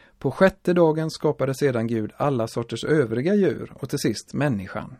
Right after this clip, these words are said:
Här säger skapelsemodellen att Gud skapade alla huvudgrupper av djur, såsom urhunden,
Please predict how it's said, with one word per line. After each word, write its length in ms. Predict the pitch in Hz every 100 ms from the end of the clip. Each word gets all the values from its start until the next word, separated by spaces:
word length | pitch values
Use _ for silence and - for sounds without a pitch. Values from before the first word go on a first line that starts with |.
| _ _ _ _ _ _ _
Här 160 | 143
säger 280 | 151 180 143
skapelsemodellen 1160 | 120 - 151 107 - 104 110 113 110 110 107 110
att 120 | 127
Gud 360 | 123 123 110 104
skapade 500 | - 147 139 107 120
alla 280 | 143 113 107
huvudgrupper 1120 | - 175 160 107 110 113 120 143 - - 156
av 160 | 175
djur, 300 | 170 110 104
såsom 360 | 107 120 127 120
urhunden, 1000 | 147 156 123 104 117 110 110 113 123 127